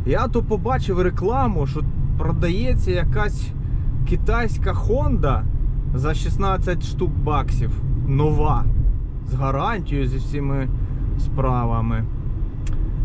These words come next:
І вона електрична. Тобто в мене є де заряджати. О, що порадити? Чи взяти її,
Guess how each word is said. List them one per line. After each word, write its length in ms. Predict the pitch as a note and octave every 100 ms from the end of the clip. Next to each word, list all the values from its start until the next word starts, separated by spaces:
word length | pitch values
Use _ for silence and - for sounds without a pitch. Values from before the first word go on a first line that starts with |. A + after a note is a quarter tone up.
| - - - - - - - - -
І 20 |
вона 280 | C3+ E3 A3+
електрична. 800 | A#3+ A#3 - F3 D#3 - A#2 G2 - - - - - - - - - - - - - -
Тобто 300 | - A#2+ D3
в 60 | C3
мене 260 | D#3+ B3+ A3+
є 200 | F3+ G#3
де 160 | G3+
заряджати. 720 | F#3 G3 G3 F3+ C#3+ G2+ - - - - - - - - - - - - - -
О, 80 | C#3+
що 240 | - D#4
порадити? 720 | - G3+ F3+ D3 A#2+ A2+ - - -
Чи 120 | G3+
взяти 500 | F3 D3 C4 D4+ B3
її, 520 | A#3 A3 G#3+ G#3 G3+